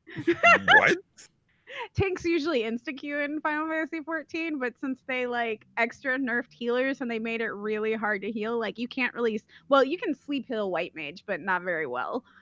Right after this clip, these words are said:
Speaker 1: Um, you still have to know what you're doing. There's been several White Mages who are terrible. Um, listen, if you're playing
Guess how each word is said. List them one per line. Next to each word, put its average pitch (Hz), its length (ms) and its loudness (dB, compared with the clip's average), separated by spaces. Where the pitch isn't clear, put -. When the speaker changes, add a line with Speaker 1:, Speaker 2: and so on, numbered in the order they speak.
Speaker 1:
Um, 202 680 2
you 254 120 0
still 262 180 6
have 220 120 8
to 220 100 0
know 202 120 0
what 185 100 0
you're 180 120 -2
doing. 185 320 -6
There's 214 180 0
been 202 240 -4
several 180 340 -4
White 165 180 -4
Mages 175 320 -12
who 208 80 -10
are - 80 -12
terrible. - 340 -10
Um, 208 720 2
listen, 453 280 6
if 339 160 4
you're 339 160 4
playing 453 340 8